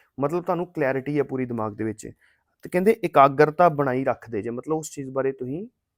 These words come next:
ਵਧੀਆ ਸੋਚਦੇ ਪਏ ਜੇ ਕਿ ਜੇ ਮੇਰੇ ਤੋਂ ਆਹ ਚੀਜ਼ ਆ ਗਈ ਤੇ ਫਿਰ ਮੈਂ ਇਸ ਤਰ੍ਹਾਂ ਕਰੂੰਗਾ, ਠੀਕ ਹੈ? ਮੈਂ ਇਸ ਤਰ੍ਹਾਂ ਦਾ ਮਹਿਸੂਸ ਕਰੂੰਗਾ, ਮਤਲਬ ਤੁਹਾਡਾ ਦਿਮਾਗ ਪੋਜ਼ਿਟਿਵ ਵੇ ਦੇ ਵਿੱਚ ਜਾ ਰਿਹਾ ਵਾ। ਤੇ ਅੱਗੇ ਲਿਖਿਆ, ਕਹਿੰਦਾ ਉਸੇ ਟਾਈਮ 'ਤੇ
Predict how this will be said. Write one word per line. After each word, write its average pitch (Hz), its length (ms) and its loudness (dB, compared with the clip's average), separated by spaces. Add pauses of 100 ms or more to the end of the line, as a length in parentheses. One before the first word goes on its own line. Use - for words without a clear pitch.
(160)
ਵਧੀਆ 143 360 -4
ਸੋਚਦੇ 127 400 -8
ਪਏ 127 240 -4
ਜੇ 135 140 -8
ਕਿ 143 140 -8
ਜੇ 127 140 -4
ਮੇਰੇ 123 180 -6
ਤੋਂ 120 180 -6
ਆਹ 123 120 -2
ਚੀਜ਼ 123 240 -12
ਆ 110 80 -8
ਗਈ 120 140 -14
ਤੇ 127 100 -20
ਫਿਰ 117 160 -14
ਮੈਂ 113 160 -14
ਇਸ 107 120 -20
ਤਰ੍ਹਾਂ 113 220 -14
ਕਰੂੰਗਾ, 117 520 -10 (460)
ਠੀਕ 131 200 -8
ਹੈ? 180 100 -6 (320)
ਮੈਂ 139 140 -4
ਇਸ 120 80 -8
ਤਰ੍ਹਾਂ 123 200 -8
ਦਾ 123 100 -6
ਮਹਿਸੂਸ 117 500 -10
ਕਰੂੰਗਾ, 127 360 -6
ਮਤਲਬ 143 220 -4
ਤੁਹਾਡਾ 127 300 -6
ਦਿਮਾਗ 120 360 -6
ਪੋਜ਼ਿਟਿਵ 120 380 -10
ਵੇ 113 120 -6
ਦੇ 123 80 -4
ਵਿੱਚ 127 180 -6
ਜਾ 107 200 -4
ਰਿਹਾ 113 140 -2
ਵਾ। 151 120 0
ਤੇ - 380 -6
ਅੱਗੇ 151 100 2
ਲਿਖਿਆ, 165 240 0
ਕਹਿੰਦਾ - 580 -4
ਉਸੇ 220 380 -2
ਟਾਈਮ 143 340 -4
'ਤੇ 135 260 -2